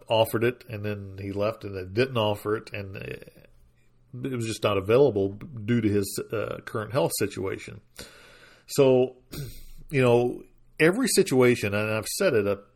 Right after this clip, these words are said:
thousand times, every situation is different. You can't go in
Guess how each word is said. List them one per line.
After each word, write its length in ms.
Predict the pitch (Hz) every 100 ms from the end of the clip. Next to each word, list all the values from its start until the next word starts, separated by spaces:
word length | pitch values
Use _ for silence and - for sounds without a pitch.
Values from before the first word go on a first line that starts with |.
| _
thousand 480 | - - 131 101 101
times, 420 | 123 110 95 98 - _
every 560 | 147 151 151 147 151 156
situation 840 | - 123 - - 107 104 101 -
is 100 | 104
different. 380 | 98 107 - 113
You 60 | 113
can't 340 | - 190 175
go 240 | 131 139 107
in 360 | 101 101 101